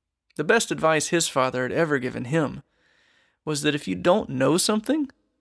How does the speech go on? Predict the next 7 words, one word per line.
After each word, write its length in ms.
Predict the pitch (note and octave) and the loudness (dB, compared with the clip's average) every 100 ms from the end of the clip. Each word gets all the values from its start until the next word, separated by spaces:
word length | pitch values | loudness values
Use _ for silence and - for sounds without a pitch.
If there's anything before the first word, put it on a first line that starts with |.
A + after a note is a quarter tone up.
| _ _ _ | _ _ _
find 280 | - D3+ G#3+ | 2 2 4
someone 300 | - A3 A3 | 2 0 2
who 80 | A3+ | 2
does 540 | B3 D#4 - - - - _ _ _ _ | 2 2 0 -4 -8 -12 _ _ _ _
and 140 | D3+ D3 | -8 -6
ask. 640 | D#3+ D#3+ C#3 - - - - _ _ _ _ _ _ _ _ _ _ _ _ _ _ _ _ _ | -2 -2 -2 -4 -8 -10 -16 _ _ _ _ _ _ _ _ _ _ _ _ _ _ _ _ _
Nicodemus 720 | D#3+ G3+ - G3 G#3 F3 - | -6 -6 -6 -4 -2 -2 -4